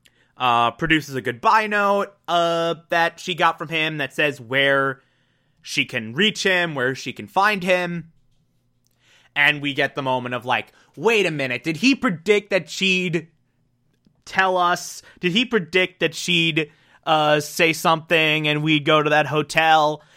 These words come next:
And then, like, the whole infinite spiral of, like, well, if you predicted it, maybe he predicted that you'd predict it.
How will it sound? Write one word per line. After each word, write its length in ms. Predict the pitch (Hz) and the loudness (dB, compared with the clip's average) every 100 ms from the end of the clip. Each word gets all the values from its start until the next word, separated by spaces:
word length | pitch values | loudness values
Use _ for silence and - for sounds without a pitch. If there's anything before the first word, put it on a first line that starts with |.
| - | -14
And 160 | - 147 | -6 -2
then, 140 | 151 | 0
like, 200 | 147 143 | 0 -2
the 80 | 151 | -2
whole 260 | 147 147 147 | 0 0 0
infinite 360 | 160 - 147 143 | -2 0 -2 0
spiral 480 | 147 147 151 147 | 2 4 4 4
of, 140 | 139 139 | 2 2
like, 360 | 143 135 - - _ _ | 2 2 -2 -16 _ _
well, 480 | - 196 180 156 139 _ _ | 0 2 4 2 -2 _ _
if 160 | 170 147 | -10 -2
you 200 | 190 277 | 0 2
predicted 420 | 226 175 - 151 | 2 0 2 0
it, 140 | 170 | 0
maybe 180 | 185 175 | 0 0
he 140 | 165 | 0
predicted 340 | 254 208 180 180 | 0 0 0 0
that 100 | 170 | 2
you'd 180 | 277 214 | 2 2
predict 300 | 220 180 151 | 0 0 -2
it. 160 | 113 | -6